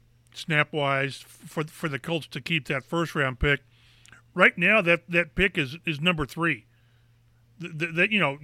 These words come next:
going on where everybody's at, it'll be the third pick overall. And it, it might not look bad, or it, it might look bad optic-,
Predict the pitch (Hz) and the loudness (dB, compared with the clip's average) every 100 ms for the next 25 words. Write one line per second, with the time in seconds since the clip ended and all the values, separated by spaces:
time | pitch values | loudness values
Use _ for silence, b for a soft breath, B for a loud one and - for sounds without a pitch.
0 | 151 - 175 190 175 160 156 165 170 156 | -12 -4 0 2 2 2 2 4 4 4
1 | 151 139 156 160 175 _ _ _ _ - | 2 2 2 2 0 _ _ _ _ -6
2 | 160 151 160 139 196 170 139 165 165 143 | -4 0 -2 -2 -2 -2 -2 -2 -2 -2
3 | 139 147 135 - b b b b b b | 0 0 0 -4 b b b b b b
4 | _ 165 160 156 151 147 - b b b | _ 2 6 6 4 2 -8 b b b
5 | b b b b _ 202 185 185 180 180 | b b b b _ -6 -2 -2 2 2
6 | 226 208 208 185 202 - 208 196 190 185 | 4 2 2 2 0 0 0 4 4 4
7 | 185 _ _ - 180 175 180 180 185 220 | -4 _ _ -6 -2 -2 0 0 2 2
8 | 202 196 165 180 165 180 190 | 2 -4 2 4 4 2 -2